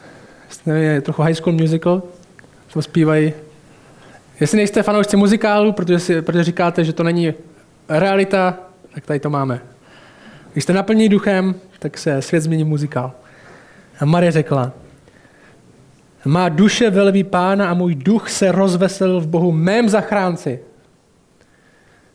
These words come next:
Protože potřebuje zachránce. "Že pohlédl na ponížení své otrokyně. Hle, vždyť od této chvíle mě budou blahoslavit všechna pokolení, protože mi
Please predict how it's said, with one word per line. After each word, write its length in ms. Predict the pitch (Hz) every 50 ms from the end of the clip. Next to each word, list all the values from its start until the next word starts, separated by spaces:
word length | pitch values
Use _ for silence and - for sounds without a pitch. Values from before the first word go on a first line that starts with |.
| _ _ _ _ _ _ _
Protože 280 | - 147 131 135 143 143
potřebuje 360 | - 165 156 - 156 143 135
zachránce. 580 | 131 123 - 143 135 123 120 123 - - 123 127 - _ _ _ _ _ - - _ _ _ _ _ _ _ _ -
"Že 140 | - 131 151
pohlédl 500 | - - - 190 180 196 214 208 196 202
na 120 | 196 180
ponížení 680 | 170 - - 196 196 208 226 226 220 180 196 190 185 180
své 200 | 175 - 180 170
otrokyně. 560 | 160 156 - 160 156 - - 143 135 123 120
Hle, 240 | 120 135 165 180 170
vždyť 280 | 160 139 185 180 185 -
od 200 | - 175 160 -
této 260 | - 180 185 180 196 190
chvíle 340 | - - 185 180 175 180
mě 180 | 175 175 170 160
budou 380 | 147 135 151 170 175 180 180 165
blahoslavit 480 | 156 156 156 160 151 - 170 156 156
všechna 240 | 156 - - - 151
pokolení, 500 | 139 - 156 156 - 165 165 160 160 156
protože 380 | 156 - 156 156 160 156 147 160
mi 180 | 160 160 143